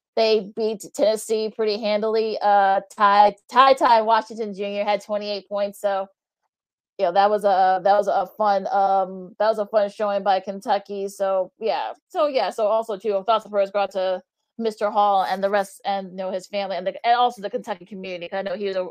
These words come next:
still a beloved fixture there, even when he got, even when he retired back in the early eighties.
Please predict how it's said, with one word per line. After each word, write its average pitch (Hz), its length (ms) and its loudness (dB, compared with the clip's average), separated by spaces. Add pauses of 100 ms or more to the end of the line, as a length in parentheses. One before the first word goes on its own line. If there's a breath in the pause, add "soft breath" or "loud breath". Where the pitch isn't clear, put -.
still 277 280 4
a 220 60 6
beloved 214 400 6
fixture 214 280 0
there, 190 120 2
even 190 340 -6
when 185 160 -6
he 190 140 -12
got, 190 260 -4 (320)
even 262 180 -4
when 247 120 -2
he 226 120 -6
retired 185 560 -4
back 185 220 -2
in 175 60 -12
the 139 60 -8
early 156 280 -2
eighties. - 500 -4